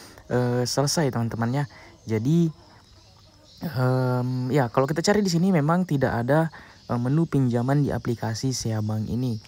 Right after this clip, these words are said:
Nah, kita bisa lihat semua di sini tidak ada, eh, informasi lihat atau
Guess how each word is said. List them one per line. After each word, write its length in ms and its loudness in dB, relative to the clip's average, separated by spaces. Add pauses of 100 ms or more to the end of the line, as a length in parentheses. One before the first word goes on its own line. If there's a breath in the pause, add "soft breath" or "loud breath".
(300 loud breath)
Nah, 80 -4
kita 240 -6
bisa 160 -6
lihat 160 -4
semua 480 -4
di 80 -2
sini 320 -2 (400 loud breath)
tidak 320 0
ada, 240 0 (160)
eh, 160 -2
informasi 720 -2
lihat 400 -2 (480 loud breath)
atau 480 -2